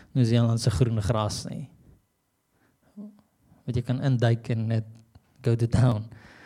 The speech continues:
Dit gaan soms tyd wees. Maar dit gaan genoeg wees. Matteus ses vers vyfentwintig tot dertig. Sê, "Daarom sê ek vir julle,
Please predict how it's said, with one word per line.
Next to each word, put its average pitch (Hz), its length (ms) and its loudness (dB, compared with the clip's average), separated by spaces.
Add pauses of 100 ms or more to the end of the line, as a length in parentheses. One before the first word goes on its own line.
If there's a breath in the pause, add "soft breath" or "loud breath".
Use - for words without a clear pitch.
(200 loud breath)
Dit 143 160 -4
gaan 151 160 4
soms 131 280 2 (1200)
tyd 123 260 -2
wees. - 240 -12 (1500)
Maar 110 160 -2
dit - 80 -2
gaan 117 140 -2
genoeg 104 260 -2
wees. - 320 -18 (4000)
Matteus 120 380 0
ses 113 260 0
vers 113 160 -4
vyfentwintig 113 640 -2
tot 117 120 -8
dertig. 110 340 -8 (1500)
Sê, 135 160 -2
"Daarom 127 240 6
sê 139 240 2
ek 135 80 -2
vir 135 140 -8
julle, 147 200 -12